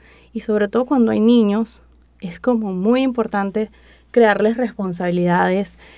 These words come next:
eh, darle la comida, suéltalo, vamos, rutinas. Eso es muy bonito y de verdad que, eh, en este momento lo estoy viviendo y es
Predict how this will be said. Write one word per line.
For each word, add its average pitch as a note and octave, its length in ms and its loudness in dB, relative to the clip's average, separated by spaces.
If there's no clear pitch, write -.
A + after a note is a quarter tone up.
eh, F#3+ 380 -2
darle F3+ 320 0
la F#3 140 -2
comida, G#3 600 4
suéltalo, G3 800 0
vamos, F3+ 320 -2
rutinas. G3+ 800 0
Eso A3+ 220 -2
es A#3+ 60 0
muy D4+ 200 2
bonito C#4 640 0
y G3+ 160 -2
de F#3+ 120 0
verdad F3+ 300 -2
que, A#3 260 2
eh, F#3 320 -4
en F#3 140 -2
este F3 180 -4
momento G3 320 -2
lo G#3+ 60 -2
estoy G3 180 -4
viviendo G3 460 -4
y B3+ 340 -8
es F3+ 380 -8